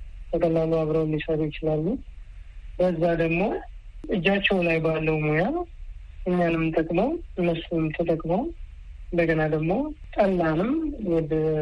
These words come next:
ከፍ ወዳለ ደረጃ ለማሳደግ ህብረተሰቡ በፊት ከነበረው አመለካከት ወጥቶ ከፍ ወዳለ እ፣ ፌስቡኮቹንም እንደዛ በዛው መጠን ነው የተጠቀምኩት።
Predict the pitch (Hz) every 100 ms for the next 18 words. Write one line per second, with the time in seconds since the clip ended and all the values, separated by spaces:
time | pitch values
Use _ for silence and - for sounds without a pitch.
0 | 151 151 165 - 165 156 156 151 151 151
1 | 156 151 151 151 - 147 196 247 175 160
2 | 165 - 175 160 160 170 180 - - 165
3 | 165 160 165 160 180 185 175 165 160 160
4 | 151 160 175 170 - 277 180 170 170 160
5 | 151 151 147 143 - - 170 156 156 165
6 | - - 165 - 165 170 160 - 160 160
7 | 156 156 151 147 151 151 147 151 151 151
8 | 151 160 151 147 - 165 170 151 -